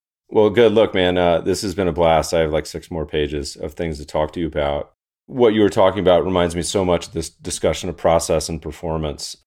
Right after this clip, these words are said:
which so many in our world, even at the top echelons of institutions managing in the hundreds of billions, if not trillions, they talk a lot about process and performance and then don't behave that way.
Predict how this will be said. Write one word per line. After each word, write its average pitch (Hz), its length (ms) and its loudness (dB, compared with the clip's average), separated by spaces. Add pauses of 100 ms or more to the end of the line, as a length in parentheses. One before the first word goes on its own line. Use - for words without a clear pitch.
which - 480 -4
so - 260 -4
many 87 200 0
in 82 80 -2
our 82 120 0
world, 80 380 0
even 87 240 -6
at 78 80 -8
the 80 60 -16
top 85 340 0
echelons 76 580 -4
of 73 60 -14
institutions 80 640 -10
managing 76 400 -6
in 73 100 -6
the 71 80 -10
hundreds 76 320 -8
of - 100 -20
billions, 71 400 -8
if - 120 -18
not 76 180 -8
trillions, 80 540 -4 (280)
they 87 80 -2
talk 104 280 2
a 101 40 2
lot 76 180 4
about 76 220 -2
process 76 500 -2
and 73 100 -14
performance 73 800 -10
and 80 160 -8
then 71 280 -8 (100)
don't 73 240 -8
behave 76 460 -6
that 57 200 -8
way. 60 300 -8